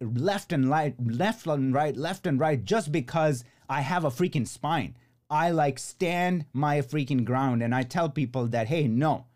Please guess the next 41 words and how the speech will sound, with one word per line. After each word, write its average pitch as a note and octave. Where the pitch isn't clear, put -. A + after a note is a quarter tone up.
like, A#2+
back D#3
off, B2
like, A#2+
back D#3+
off," -
you B2+
know? C3+
And D3+
people G3+
just D3+
think F#3
that C#3+
if B2
I'm F#3+
like C3+
this, G3
then A#2+
I'm D3+
narcissistic. F3
I C#3+
don't C#3+
know C#3+
how C#3+
to B2
take B2+
criticism. F3+
I E3+
don't D3+
know D3+
how D3+
to, D3
like, C3+
all C4+
these A3+
freaking G#3
things. E3
That's F3
not A#3
the G#3
same, C4+